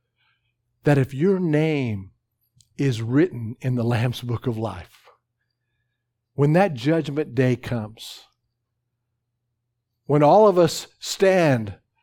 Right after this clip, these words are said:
before the throne, and do you know that we will all do that?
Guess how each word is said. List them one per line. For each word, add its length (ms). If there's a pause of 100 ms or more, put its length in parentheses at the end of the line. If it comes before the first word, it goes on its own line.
(880)
before 680 (100)
the 100
throne, 580
and 140
do 80
you 140
know 160
that 120
we 180
will 200
all 400 (160)
do 160
that? 380